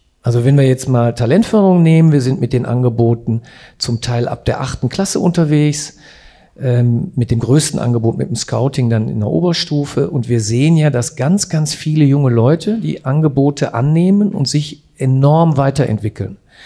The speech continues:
Das heißt also, wenn wir Schule ohne diese Angebote denken würden, dann ist das extrem schade. Ist genau umgekehrt. Die Schulen kommen heute auf uns zu, sagen, wir möchten das auch. Also Schule hat das auch selber erkannt.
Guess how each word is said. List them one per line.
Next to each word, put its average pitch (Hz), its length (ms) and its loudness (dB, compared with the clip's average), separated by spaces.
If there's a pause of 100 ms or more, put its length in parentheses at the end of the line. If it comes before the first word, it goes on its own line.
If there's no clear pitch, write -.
(400)
Das 117 120 0
heißt 165 180 2
also, 143 160 2
wenn 151 140 4
wir 139 100 2
Schule 185 360 2
ohne 208 340 2
diese 127 300 0
Angebote 131 580 2
denken 143 640 0
würden, 131 320 4
dann 135 120 0
ist 151 120 0
das 156 80 0
extrem 147 460 -2
schade. 143 400 0
Ist 170 160 -2
genau 135 200 2
umgekehrt. 160 460 2
Die 160 80 -2
Schulen 180 300 0
kommen 156 160 0
heute 156 180 2
auf 151 140 -2
uns 131 160 -4
zu, 175 140 2
sagen, 156 180 2
wir 143 80 -4
möchten 143 240 -6
das - 60 -4
auch. - 340 -8 (760)
Also 135 180 0
Schule 208 360 2
hat 185 80 2
das 175 120 0
auch 131 120 0
selber 151 300 2
erkannt. - 540 -2